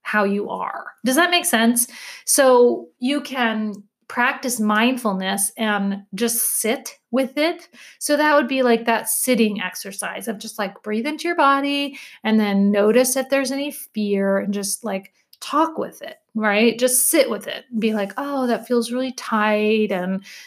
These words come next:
it's an interesting sensation." Just notice it, right? Practice mindfulness. If you don't know about that, I urge you to l-, learn about it. I, I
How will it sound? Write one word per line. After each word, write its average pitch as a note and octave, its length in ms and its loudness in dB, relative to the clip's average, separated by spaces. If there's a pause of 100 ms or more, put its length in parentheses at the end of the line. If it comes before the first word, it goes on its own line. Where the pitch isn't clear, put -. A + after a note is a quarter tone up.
(100)
it's G#3+ 200 -2
an A3 160 0
interesting A3+ 580 4
sensation." G3+ 1080 0
Just B3+ 200 2
notice G#3+ 540 6
it, - 160 -8
right? G3+ 220 0
Practice A3 420 -2
mindfulness. F#3+ 640 -4
If G3+ 80 -4
you A3 80 0
don't A#3 180 4
know A#3+ 120 6
about B3 280 4
that, A3 300 2 (340)
I G3 180 0
urge G#3 280 0
you G#3+ 60 4
to G3+ 60 0
l-, F#3+ 320 -6
learn G3+ 340 -2
about F#3 320 -8
it. - 120 -12
I, G3 200 -12 (100)
I G3 140 0